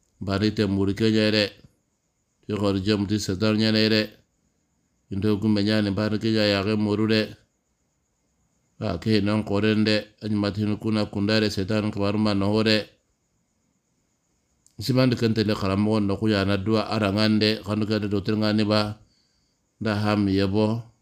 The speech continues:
Eh, ara tete karamogo no kuya kuna kara kamare. Maiduguri de. Da,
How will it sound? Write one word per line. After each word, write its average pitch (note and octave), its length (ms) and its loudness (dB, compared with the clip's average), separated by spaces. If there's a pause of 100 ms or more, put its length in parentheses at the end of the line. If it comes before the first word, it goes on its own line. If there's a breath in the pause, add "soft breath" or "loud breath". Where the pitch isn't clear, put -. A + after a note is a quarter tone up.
(880)
Eh, F2 180 -4
ara G2+ 220 -2
tete G2 180 -2
karamogo G2+ 400 0
no G2+ 100 -2
kuya G#2 220 0
kuna G#2+ 320 -2
kara G2+ 240 -2
kamare. G#2+ 580 0 (600)
Maiduguri G2+ 580 0
de. G#2+ 280 2 (1600)
Da, B1+ 380 -8